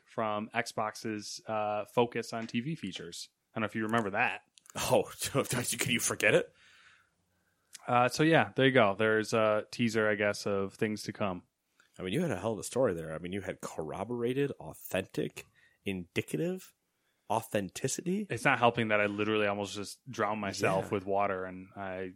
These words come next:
Speaker 1: am having trouble talking now.
Speaker 2: I'm trying to waterboard yourself over there. Oh, I gotta, I gotta show you something. This might not look as good as I, it was when I did it, but it's just too funny for me. <clears throat> Yo, you like my
Speaker 1: Oh,
Speaker 2: sweet
Speaker 1: nice.
Speaker 2: Ray water tat that I got out of a
Speaker 1: Nice.
Speaker 2: box of cereal?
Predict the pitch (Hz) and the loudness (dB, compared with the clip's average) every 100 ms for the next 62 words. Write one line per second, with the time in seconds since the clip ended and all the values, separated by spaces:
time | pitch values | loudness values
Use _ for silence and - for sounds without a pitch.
0 | - 98 92 95 104 95 92 92 - 101 | -10 -10 -10 -8 -8 -8 -10 -10 -6 -6
1 | 101 92 90 90 - 120 76 85 85 143 | -6 -8 -8 -8 -8 -8 -8 -6 -4 -4
2 | 120 95 82 85 82 87 87 85 92 92 | -4 -6 -6 -10 -10 -10 -10 -10 -10 -10
3 | _ _ _ _ _ _ _ _ _ _ | _ _ _ _ _ _ _ _ _ _
4 | _ _ _ - 143 - 135 131 98 143 | _ _ _ -2 0 2 0 -2 -4 -4
5 | - - 123 95 - - - _ _ _ | -4 -4 -6 -6 -12 -16 -18 _ _ _
6 | - 143 139 131 104 82 101 - - 87 | -4 -2 0 0 0 -2 -4 -4 -6 -4
7 | 85 78 - 95 87 90 87 - 92 80 | -6 -10 -10 -8 -4 -6 -6 -8 -8 -8
8 | - 92 90 - - 127 - 95 85 - | -8 -8 -6 -6 -6 -8 -8 -8 -10 -14
9 | 71 - _ _ _ _ _ _ _ _ | -18 -18 _ _ _ _ _ _ _ _
10 | _ _ _ _ _ _ _ _ _ - | _ _ _ _ _ _ _ _ _ -20
11 | - _ _ - 82 78 127 113 95 120 | -20 _ _ -6 -2 4 6 6 4 4
12 | 135 143 120 127 190 120 113 117 135 104 | 6 8 8 10 10 6 6 8 6 6
13 | 101 131 131 151 156 113 113 131 196 165 | 4 4 4 2 4 2 4 4 4 4
14 | 120 - - 117 139 143 | 2 0 -2 2 2 0